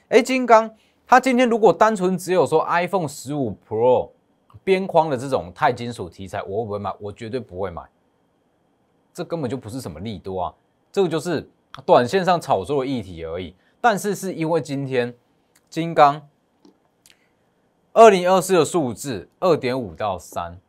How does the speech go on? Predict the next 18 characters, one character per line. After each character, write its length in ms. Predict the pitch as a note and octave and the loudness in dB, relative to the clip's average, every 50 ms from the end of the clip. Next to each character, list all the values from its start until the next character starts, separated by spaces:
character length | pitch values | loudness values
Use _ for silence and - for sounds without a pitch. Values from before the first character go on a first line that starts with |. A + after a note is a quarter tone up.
| _ _ _ _ _ _ _ _ _ | _ _ _ _ _ _ _ _ _
数 280 | - - - C4+ B3 G#3+ | -14 -4 -2 0 0 0
字 160 | - B3 B3+ | 0 2 4
也 140 | G3 D#3 C#3 | 4 4 6
够 200 | D3 A#3 G#3+ E3 | 6 6 4 6
漂 260 | D3+ G#3 G3 E3+ D#3 | 4 4 4 4 4
亮， 280 | F3 F3+ E3 A#2 - _ _ | 4 0 0 -2 -4 _ _
所 400 | _ - - D#3 D3+ E3 G#3 B3 | _ -10 -6 -2 4 4 6 6
以 100 | A3 D#3 | 6 2
我 200 | B2 G2+ F#2+ F#2 | -2 -2 -6 -6
才 180 | - A2 G#2 | -6 -6 -4
会 100 | G#2 A#2+ | -4 -6
去 180 | A#2 - C#3+ B2+ | -6 -8 -10 -8
买， 200 | G2+ F#2 E2 - _ | -8 -8 -10 -10 _
一 120 | - D#3 | -14 -14
直 140 | B2 A#2 A2 | -12 -4 0
到 160 | A#2+ A#2+ A#2 | 0 0 0
今 200 | - - G#2+ G#2 | -2 -6 -12 -8
天 220 | F#2+ G2+ F#2+ F#2 | -8 -8 -8 -8